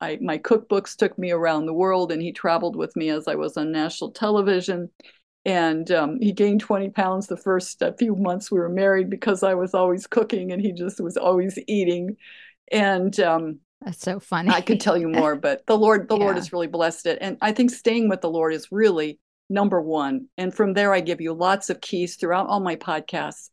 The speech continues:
Speaker 1: on
Speaker 2: Mm-hmm.
Speaker 1: how to defeat joy busters that come. They will come. You'll have 'em every day.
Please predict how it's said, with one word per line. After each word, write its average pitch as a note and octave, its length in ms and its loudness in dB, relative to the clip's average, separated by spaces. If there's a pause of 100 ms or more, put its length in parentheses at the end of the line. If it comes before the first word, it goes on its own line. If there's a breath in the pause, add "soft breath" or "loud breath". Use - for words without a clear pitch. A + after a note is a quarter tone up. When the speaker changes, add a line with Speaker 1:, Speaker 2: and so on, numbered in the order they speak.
Speaker 1:
on D#3 280 -4
Speaker 2:
Mm-hmm. F#3 260 -8
Speaker 1:
how A3+ 140 2
to G3 100 2
defeat F3 480 -6
joy F3+ 260 0
busters F3+ 540 -4
that D3 120 -8
come. D#3+ 280 -4
They D#3 120 -6
will E3+ 200 0
come. F3 260 -4
You'll E3 140 -6
have D#3 160 -2
'em D#3 120 -4
every D#3+ 260 -2
day. D3+ 380 -4